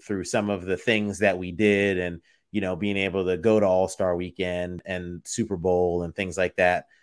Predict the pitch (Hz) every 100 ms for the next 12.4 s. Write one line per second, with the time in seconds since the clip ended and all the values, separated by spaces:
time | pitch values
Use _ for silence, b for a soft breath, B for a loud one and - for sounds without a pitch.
0 | b 95 104 104 98 98 104 95 - 92
1 | 110 101 92 95 - 95 92 90 - 90
2 | 82 95 92 90 90 87 - 90 - 92
3 | 98 90 87 85 - 98 - 104 95 90
4 | 90 92 87 85 90 - 104 92 92 101
5 | 82 90 90 92 95 - - 90 90 87
6 | 85 90 90 - 95 87 90 87 87 82
7 | 82 113 107 98 87 85 95 90 - 90
8 | 80 92 87 82 101 104 95 87 82 82
9 | 78 87 104 104 101 110 98 113 - -
10 | 92 87 98 92 98 95 - _ _ _
11 | - 92 90 87 90 98 101 - 107 -
12 | 98 92 87